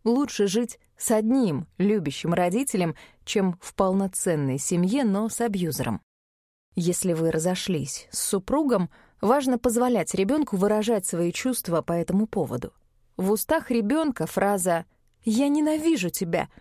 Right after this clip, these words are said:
может означать, что он просто ненавидит происходящее. Фраза «Я ненавижу тебя» —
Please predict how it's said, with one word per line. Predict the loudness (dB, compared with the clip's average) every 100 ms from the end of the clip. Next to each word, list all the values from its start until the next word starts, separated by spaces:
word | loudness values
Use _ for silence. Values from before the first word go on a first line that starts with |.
| _ _ _ _ _
может | 0 0 -2 -2
означать, | 0 0 -2 -2 -2 -4
что | -4 -2
он | -2 -2
просто | -2 -2 -2 0
ненавидит | 2 2 2 0 -2 -2 -4 -6 -4
происходящее. | -2 -2 -4 -4 -2 -2 -6 -8 -10 -18 _ _ _ _ _
Фраза | -2 0 2 0 0 -2 -6 _ _
«Я | 0 2 2
ненавижу | 2 2 2 0 0
тебя» — | -4 -6 -8